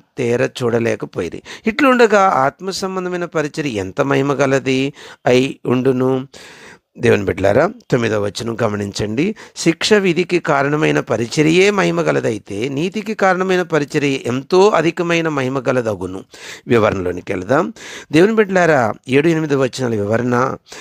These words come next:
మరణ కారణమగు పరిచర్య అనగా పాత నిబంధన యూదులకు సంబంధించిన ధర్మశాస్త్రం. దానికై అదే మరణం కలుగు చేయదు, పాపము మరణము కలుగు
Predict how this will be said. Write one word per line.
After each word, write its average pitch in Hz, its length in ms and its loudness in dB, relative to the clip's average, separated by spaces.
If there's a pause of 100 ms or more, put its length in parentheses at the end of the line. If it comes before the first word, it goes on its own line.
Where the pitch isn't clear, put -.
(220)
మరణ 151 340 4
కారణమగు 180 800 0 (380)
పరిచర్య 143 480 2
అనగా 110 600 2 (300)
పాత 165 280 2
నిబంధన 143 720 0
యూదులకు 196 600 2
సంబంధించిన 139 800 -2
ధర్మశాస్త్రం. 110 840 -2
దానికై 113 640 0 (300)
అదే 196 320 6
మరణం 170 440 -2
కలుగు 123 340 -4 (140)
చేయదు, 101 480 -4 (340)
పాపము 226 720 0
మరణము 143 520 0
కలుగు 139 380 0